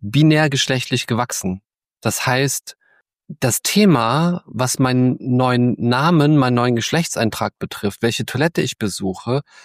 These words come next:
das betrifft meinen Arbeitgeber, das betrifft meinen Sportverein, das betrifft ein, meine Schule, wenn ich in die Schule gehe oder Uni, egal wo ich mich hinbewege,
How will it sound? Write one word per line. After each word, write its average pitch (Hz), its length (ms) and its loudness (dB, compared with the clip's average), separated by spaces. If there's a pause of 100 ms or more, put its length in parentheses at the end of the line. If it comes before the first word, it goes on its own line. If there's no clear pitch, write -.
(180)
das - 180 -6
betrifft - 640 -2
meinen 107 200 0
Arbeitgeber, 156 720 0
das 120 160 -4
betrifft - 480 -4
meinen 101 200 0
Sportverein, 143 920 -2
das 120 180 -6
betrifft - 540 -6
ein, 120 260 -4 (380)
meine 117 300 0
Schule, 190 640 4
wenn 143 140 0
ich 127 80 -2
in 127 80 0
die 113 60 0
Schule 175 320 -2
gehe 156 160 0
oder 113 160 0
Uni, 165 340 2 (560)
egal 151 460 0
wo 131 100 2
ich 135 140 0
mich - 420 0
hinbewege, 135 1000 2